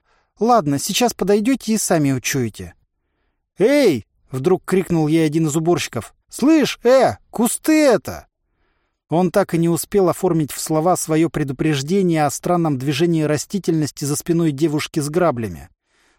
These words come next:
Та, продолжая улыбаться, повернулась к кустам,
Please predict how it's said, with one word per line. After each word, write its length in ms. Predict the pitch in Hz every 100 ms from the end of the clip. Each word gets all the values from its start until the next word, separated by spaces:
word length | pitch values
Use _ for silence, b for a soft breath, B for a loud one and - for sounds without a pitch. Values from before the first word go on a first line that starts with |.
| _
Та, 220 | - 196
продолжая 600 | - 139 156 147 165 175
улыбаться, 560 | 151 143 151 170 180 143
повернулась 600 | 151 143 165 170 147 -
к 80 | _
кустам, 640 | - 151 - - 202 196